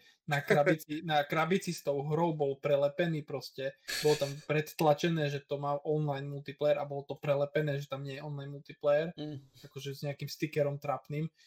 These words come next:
Speaker 1: Čiže proste on klamal o featurách, presne jak C D Projekt Red. Ehm, kla-,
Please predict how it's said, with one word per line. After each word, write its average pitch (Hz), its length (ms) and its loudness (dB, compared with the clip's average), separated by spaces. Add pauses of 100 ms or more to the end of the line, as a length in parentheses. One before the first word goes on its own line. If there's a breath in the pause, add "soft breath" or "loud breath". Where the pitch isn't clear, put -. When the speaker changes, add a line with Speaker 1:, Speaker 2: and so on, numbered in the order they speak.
Speaker 1:
Čiže 147 160 0
proste 165 240 2
on 147 80 -2
klamal 175 320 6
o - 80 0
featurách, 160 480 -6
presne 160 320 -2
jak - 80 -20
C - 80 -18
D 139 80 -16
Projekt 151 320 -10
Red. 185 160 0 (720)
Ehm, 131 800 -4 (560)
kla-, 160 480 0